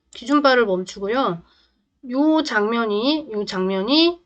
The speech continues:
썸네일이 되게 얘를 커버를 저장한다고 하거든요. 커-, 여기서 썸네일을 커버라고 그래요. 왼쪽에 이 커버 버튼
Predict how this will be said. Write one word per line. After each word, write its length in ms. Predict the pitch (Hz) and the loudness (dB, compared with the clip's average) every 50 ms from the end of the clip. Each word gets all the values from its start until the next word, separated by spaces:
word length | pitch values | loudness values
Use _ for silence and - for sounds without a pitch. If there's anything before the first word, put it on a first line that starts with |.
| _ _ | _ _
썸네일이 800 | _ - - - - 330 359 381 392 403 392 381 359 294 294 269 | _ -20 -20 -8 0 4 6 8 8 8 8 8 8 6 6 4
되게 720 | 240 202 185 190 190 190 185 196 214 214 190 160 165 165 _ _ _ _ - _ _ _ 214 | 2 2 2 0 -2 -2 -2 -2 -2 -4 -4 -6 -6 -12 _ _ _ _ -20 _ _ _ -10
얘를 480 | 196 190 208 214 247 277 294 311 302 302 | -8 -6 -4 0 0 0 0 0 -4 2
커버를 600 | - 370 359 370 381 359 359 359 349 349 330 330 | 4 6 8 8 8 8 8 8 8 6 4 2
저장한다고 600 | - 214 190 226 247 247 233 226 208 202 196 190 | 0 0 2 2 2 2 2 0 -2 -2 -2 -2
하거든요. 580 | 190 180 180 185 190 208 226 233 196 165 165 _ _ _ - - _ _ _ | -4 -4 -6 -6 -8 -8 -6 -4 -4 -6 -6 _ _ _ -20 -20 _ _ _
커-, 220 | - 320 311 294 | -6 -2 0 4
여기서 300 | 254 233 240 254 247 285 | 4 4 4 4 2 2
썸네일을 600 | 277 311 330 339 359 359 370 349 339 311 294 294 | 4 6 8 10 10 10 10 8 6 4 0 -2
커버라고 440 | 302 - 339 339 359 349 311 262 208 | 0 0 4 4 6 4 4 2 0
그래요. 220 | 190 175 170 170 _ _ _ _ _ _ _ _ | -2 -4 -6 -10 _ _ _ _ _ _ _ _
왼쪽에 600 | - 220 226 254 277 269 277 262 240 240 226 214 | -4 0 2 2 2 2 2 2 4 4 4 4
이 220 | 208 202 196 190 185 | 2 0 -2 -6 -6
커버 420 | - - - 359 370 359 392 392 | -6 0 2 2 4 6 6 6
버튼 800 | 359 359 311 - - 269 254 240 233 240 262 285 320 330 359 349 | 6 6 4 2 0 0 2 2 2 2 2 2 2 2 0 0